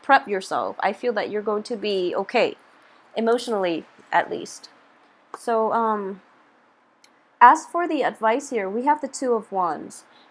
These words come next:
And the Two of Wands is basically, um, when I look at this card, I do feel like it's in the reverse position. But if you look at this, I do sense that in general, it's sort of like the world is opening up for you. A lot of people say this is also like the planning stages,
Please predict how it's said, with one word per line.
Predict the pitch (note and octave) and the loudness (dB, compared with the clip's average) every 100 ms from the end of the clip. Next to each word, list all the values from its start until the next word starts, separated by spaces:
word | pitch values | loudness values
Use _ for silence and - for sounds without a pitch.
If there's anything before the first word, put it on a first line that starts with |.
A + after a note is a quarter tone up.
| - | -2
And | A#3+ | 0
the | A#3+ | 0
Two | - D4+ F#4+ | -2 -2 -2
of | G4 | -2
Wands | A#3 G#3 A3 C#4 | -2 -2 -2 -6
is | - A3 | -6 -8
basically, | - A#3 C#4 - - A3 G3 F#3 F3+ | -4 -4 -4 -8 -6 -4 -4 -6 -8
um, | G#3+ G3+ F3 D#3+ - | -6 -4 -4 -8 -14
when | G#3 A3+ | -6 -2
I | A3+ D4 | 0 -2
look | D4 D#4 | -4 -6
at | D4 | -6
this | - B3 | -4 -6
card, | - G#3 F#3+ C4 - | -2 -2 -2 -4 -4
I | A#3 | -4
do | A#3 C4 D#4 | -4 -6 -6
feel | - A#3 A3+ | -4 -2 0
like | G3+ F3+ E3+ - _ _ _ - | 0 -2 -4 -14 _ _ _ -2
it's | - E4+ | -2 0
in | D#4 | 0
the | B3+ | 2
reverse | G#3+ F#3+ G#3+ | 0 -2 -6
position. | - G3 G#3+ - F#3 | -8 -6 -6 -6 -4
But | F3+ | -4
if | - G3+ | -4 -6
you | A#3+ | -4
look | D4 D#4+ | -4 -2
at | A3 G3+ - | -2 -2 -2
this, | A#3 D#4 - - - - - - - | -2 -4 -12 -20 -20 -20 -20 -6 -2
I | B3 | 0
do | C#4+ F4+ | 0 -4
sense | - C4+ C4+ | -2 -2 -2
that | C4+ G3+ | -4 -4
in | A3 A3 | -4 -4
general, | G#3+ G3+ A3 F#3+ E3+ - | -4 -2 -2 -2 -2 -4
it's | G#3 | -8
sort | - B3+ | -6 -4
of | D4+ | -2
like | C#4 G3+ - | -2 -2 -4
the | G#3 | -6
world | F#3+ G#3 G#3 A#3+ C#4+ - | -2 0 2 0 -2 -6
is | G3 | -8
opening | G#3+ G#3+ A3+ A3 | -8 -4 -4 -4
up | G#3 - | -8 -8
for | G#3+ | -6
you. | F3 D#3 | -4 -4
A | - | -2
lot | A3 B3 | 0 0
of | E4+ | 0
people | D#4+ D#4+ | -6 -8
say | C4+ A#3 G#3+ | -4 -2 0
this | A#3+ B3+ | -2 -4
is | A#3 | -2
also | G#3 G#3+ A#3 | 0 0 -2
like | G#3+ F#3 | -2 -4
the | - | -6
planning | F3+ - G3+ G#3 G#3+ | -8 -2 -2 -2 -4
stages, | G#3+ G3 G3 A3 D#4 F4 | -6 -4 -2 -2 -4 -6